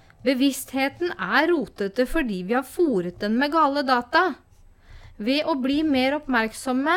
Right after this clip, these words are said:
begynner vi å fôre bevisstheten med sanne data. På alle plan finnes en innebygd orden, og det å være i samsvar med den er naturlig», mente altså Bohm. Det er grunnen til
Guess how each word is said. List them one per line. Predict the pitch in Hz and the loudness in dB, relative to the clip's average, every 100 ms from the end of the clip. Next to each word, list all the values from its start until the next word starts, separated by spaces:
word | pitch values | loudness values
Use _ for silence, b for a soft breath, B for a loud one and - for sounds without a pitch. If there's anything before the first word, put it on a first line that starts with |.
| 392 | -2
begynner | - 226 220 240 269 294 | -4 -4 0 2 2 0
vi | 294 | -2
å | 320 | -4
fôre | - 311 247 196 | -4 -4 -2 -2
bevisstheten | 185 190 262 285 - 294 294 311 269 | -4 -6 -4 -6 -4 -6 -6 -6 -2
med | 226 226 | -2 -4
sanne | - - - 240 214 180 202 294 370 - | -8 -12 -2 0 0 -2 -2 -2 -4 -12
data. | 180 139 - - 170 147 - - - | -10 -10 -10 -8 -8 -8 -20 -20 -10
På | 262 262 | -6 -2
alle | - 262 226 294 | 2 2 2 0
plan | 381 330 302 339 | -2 2 2 2
finnes | - 330 247 220 | -2 0 0 0
en | 294 294 | -4 -4
innebygd | 311 285 196 175 202 208 - | 2 4 4 0 -2 -4 -2
orden, | 202 175 170 190 170 - _ | -2 -2 -4 -4 -6 -10 _
og | 220 196 | -10 -4
det | 240 302 | -2 -2
å | - 294 | -4 -4
være | 302 262 233 | 0 2 0
i | 285 | -6
samsvar | 311 262 196 - 233 269 | -2 -2 -2 -6 -4 0
med | 262 226 240 247 | 0 2 0 0
den | 240 285 392 440 _ _ - | -2 0 -2 -6 _ _ -6
er | 185 190 | -4 -2
naturlig», | 214 247 - 208 165 175 208 185 _ _ _ b b b | -2 -4 -6 -8 -6 -4 -6 -6 _ _ _ b b b
mente | 277 233 160 180 | -8 -8 -8 -12
altså | 175 - 165 | -16 -16 -16
Bohm. | 160 - _ _ _ _ _ - | -14 -16 _ _ _ _ _ -10
Det | 180 269 | 0 0
er | 302 226 | 2 -2
grunnen | 226 214 180 165 170 | 0 0 0 -4 -6
til | - 254 | -2 -4